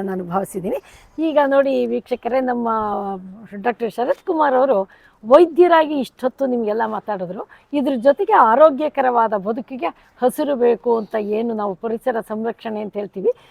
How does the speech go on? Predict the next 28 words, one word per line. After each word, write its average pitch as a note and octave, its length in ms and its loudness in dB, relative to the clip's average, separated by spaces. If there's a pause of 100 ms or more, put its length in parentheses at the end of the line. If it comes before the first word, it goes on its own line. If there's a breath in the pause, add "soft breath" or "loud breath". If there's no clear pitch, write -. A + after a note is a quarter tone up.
(160 soft breath)
ನಾವೆಲ್ಲ B3+ 520 2
ಕಟ್ಟಡ D4 460 0
ಕಟ್ಟೋದ್ರ C4 480 0
ಕಡೆ A3+ 240 -4
ಜನ G3+ 240 -4 (100)
ಹೋಗ್ತಾ G3+ 400 -4
ಇದೀವಿ. G3 320 -6 (300 loud breath)
ಆದ್ರೆ C4+ 240 8
ಅವರ B3 320 6
ಮನೆಗೆ C4 420 2
ನಾನು C4 200 0
ಇವತ್ತು A3+ 360 -4
ಬಂದಿದ್ದೀನಿ, A3 500 -4
ಅವ್ರು B3 180 0
ಬಹಳ G3 220 -2 (100)
ದಿವಸದಿಂದ A3 440 -6
ನನ್ G3+ 200 -8
ಕರಿತಾ A3 420 -6
ಇದ್ರು, G#3+ 340 -6 (280 soft breath)
ಇವತ್ತು A#3+ 300 0
ಈ A#3+ 60 -2
ಸಾಯಂಕಾಲ B3 640 4
ಅವ್ರ G#3+ 160 2
ಮನೆ A#3 260 -2
ನೋಡ್ಬೇಕು A3+ 460 -6
ಅಂತ G3+ 120 -12
ಹೇಳಿ G#3+ 200 -4
ಬಂದೆ. G3+ 680 -8